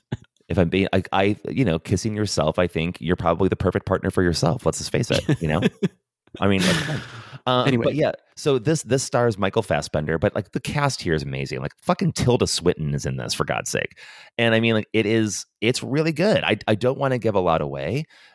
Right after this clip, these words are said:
Speaker 2: um, but I had a wonderful time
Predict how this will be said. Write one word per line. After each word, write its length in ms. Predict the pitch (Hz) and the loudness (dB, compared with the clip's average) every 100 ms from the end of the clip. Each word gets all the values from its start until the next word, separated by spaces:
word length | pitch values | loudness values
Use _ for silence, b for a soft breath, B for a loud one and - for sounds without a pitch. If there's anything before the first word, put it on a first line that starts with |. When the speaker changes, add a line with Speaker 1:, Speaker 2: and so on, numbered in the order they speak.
| _ | _
Speaker 2:
um, 380 | 95 90 87 85 | 2 4 4 4
but 160 | 82 - | 2 2
I 200 | 85 90 | 2 2
had 320 | 87 85 80 - | 2 0 0 2
a 160 | 80 | 2
wonderful 680 | 76 73 71 82 92 90 78 | 2 0 2 2 2 0 -2
time 640 | - 73 76 73 73 69 | 0 0 0 0 -2 -4